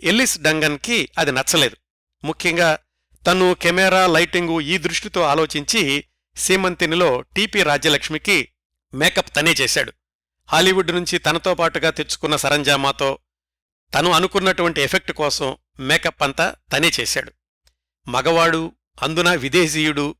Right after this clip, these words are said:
తమిళ హీరోయిన్కి మేకప్ చేయడం అనేసరికి సెట్లో అందరూ గుసగుసలాడుకునేవాళ్ళు. కాకపోతే డైరెక్టరు హాలీవుడ్ నుంచి వచ్చినవాడు కాబట్టి బహిరంగంగా ఎవరూ ఏమీ అనడానికి సాహసించేవాళ్ళు కాదు.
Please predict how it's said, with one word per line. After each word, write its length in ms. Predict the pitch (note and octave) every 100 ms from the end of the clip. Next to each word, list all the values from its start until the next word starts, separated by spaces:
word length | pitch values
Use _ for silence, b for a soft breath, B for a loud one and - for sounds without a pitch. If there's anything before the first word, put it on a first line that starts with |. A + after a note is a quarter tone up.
| _ -
తమిళ 240 | E3 F#3+
హీరోయిన్కి 500 | D3 E3 E3+ E3 D3+
మేకప్ 420 | C3+ D3+ D#3+ -
చేయడం 320 | D3 C#3 C#3 - _ _ _ -
అనేసరికి 540 | D3 D3 D#3 D#3+ G3
సెట్లో 360 | D3+ E3 - F3+
అందరూ 260 | D3+ E3 C#3+
గుసగుసలాడుకునేవాళ్ళు. 1080 | C#3 F#3 E3+ E3+ D3+ C#3+ D3+ D3 C#3 C#3 F3 _ _ _ _ -
కాకపోతే 500 | B2 - D#3 - E3+
డైరెక్టరు 680 | C3 C3 D#3 - D#3+ E3+ - _
హాలీవుడ్ 460 | C3+ D#3+ E3+ D#3+ E3
నుంచి 200 | D#3 D#3
వచ్చినవాడు 500 | - D3+ D3 D3 D3+
కాబట్టి 600 | C#3 C#3 D3+ G3 D3 - _ _ _ _ _
బహిరంగంగా 640 | A#2+ C#3 F3 E3+ F3 F3
ఎవరూ 460 | D#3 B2+ D3+ E3 D#3+
ఏమీ 260 | C#3 D3+
అనడానికి 560 | D3 C3+ C#3 C#3+ - B2
సాహసించేవాళ్ళు 720 | - C3+ C3 C3+ - B2 A#2
కాదు. 240 | - A#2+